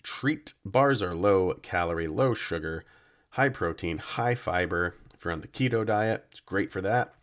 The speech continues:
Nineteen grams of protein, hundred and eighty calories, five grams of sugar, five grams of net carbs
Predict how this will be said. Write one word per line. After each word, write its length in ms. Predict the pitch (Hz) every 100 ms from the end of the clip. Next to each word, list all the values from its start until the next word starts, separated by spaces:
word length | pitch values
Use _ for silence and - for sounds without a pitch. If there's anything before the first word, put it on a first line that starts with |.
| - - - - - - -
Nineteen 560 | 92 131 - 127 123
grams 320 | 110 113 104 80
of 100 | -
protein, 520 | 123 117 - 117 107
hundred 360 | - 147 135
and 100 | 98
eighty 160 | 98 95
calories, 500 | - 92 90 87 90
five 340 | - 104 107
grams 280 | 98 95 85
of 60 | 139
sugar, 360 | - 87 85
five 540 | 80 - - 104 120 107
grams 280 | 98 92 87
of 60 |
net 240 | 82 82 -
carbs 540 | 85 82 82 85 -